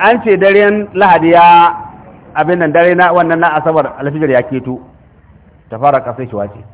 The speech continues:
Zakaru, to al-, a lokacin da suna zakuwa nan sai sun gaɗo zakuwa suna kamawa. Sai kihi ya kai ƙara ga ba annabi,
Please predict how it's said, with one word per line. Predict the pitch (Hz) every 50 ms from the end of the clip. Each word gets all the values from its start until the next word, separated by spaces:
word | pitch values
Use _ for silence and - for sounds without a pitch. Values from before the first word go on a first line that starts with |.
| - - - - - - - - - - - 190 190 190 _ _ - - - _ - _ _ _ _ _ _ - - - - _ - - - - - - - - _ _ - - - - - - - - - -
Zakaru, | 101 104 156 170 170 160 151 156 170 170 170 175 170 - - - - - - - - _ - - _ _ - - - - - - - - -
to | 156 185 -
al-, | 170 196 208 220 202 -
a | 180 185 180 180 175 170 165 165 165 165 165 - - 175 175
lokacin | 185 226 254 247 220 208 - 233 233 208
da | 208
suna | 175 214 214 208 196
zakuwa | 214 208 - 190 208 208 226
nan | 247 220 202
sai | 202 208 202
sun | 220 214
gaɗo | 196 190 202
zakuwa | 180 190 160 180 165
suna | 180 175 156
kamawa. | 143 147 143 139 139 123 107 92 82 - - - - - - _ - 202 - 226 202 - - - - - _ _ - _ _ - - - - - - - - - - - - - - -
Sai | 165 170 175
kihi | 170 170 190 180 185 190
ya | 185 185
kai | 185 185 185
ƙara | - 180 185 185 190 190 190
ga | - 170 175
ba | 160 156
annabi, | 175 180 185 185 185 175 180 180 180 180 175 175